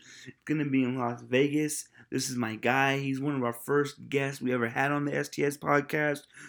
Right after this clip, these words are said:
So I'm really, really, um, honored to have him back on.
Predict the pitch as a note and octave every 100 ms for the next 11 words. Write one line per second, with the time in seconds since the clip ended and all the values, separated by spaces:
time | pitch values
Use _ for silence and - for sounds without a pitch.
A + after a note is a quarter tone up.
0 | - B2+ A2 A2+ A#2 C3+ D#3+ D3 D3 C3+
1 | D3 C#3 C3+ B2 A2+ A2 F2+ - - C3+
2 | C3+ C3 A#2 B2+ C3+ C3 B2 B2 C#3 C#3
3 | C#3 C3+